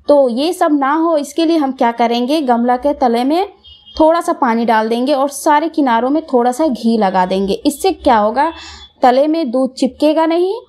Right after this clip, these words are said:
और जब दूध में उबाल आएगा, वो बाहर की तरफ गैस पे गिरेगा नहीं। ये ट्रिक्स एक बार ज़रूर अपनाइएगा, फिर देखिएगा आपका दूध तले में नहीं चिपकेगा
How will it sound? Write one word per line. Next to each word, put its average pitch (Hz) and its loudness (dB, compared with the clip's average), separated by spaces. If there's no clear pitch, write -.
और 233 2
जब 226 0
दूध 254 0
में 262 0
उबाल 240 0
आएगा, 349 -2
वो 320 -2
बाहर 233 0
की 254 -4
तरफ 262 0
गैस 214 -2
पे 330 0
गिरेगा 214 0
नहीं। 196 -2
ये 277 2
ट्रिक्स 285 -4
एक 240 2
बार 247 0
ज़रूर 233 0
अपनाइएगा, 294 -2
फिर 302 -2
देखिएगा 233 0
आपका 226 0
दूध 220 -2
तले 226 4
में 269 0
नहीं 262 -2
चिपकेगा 311 0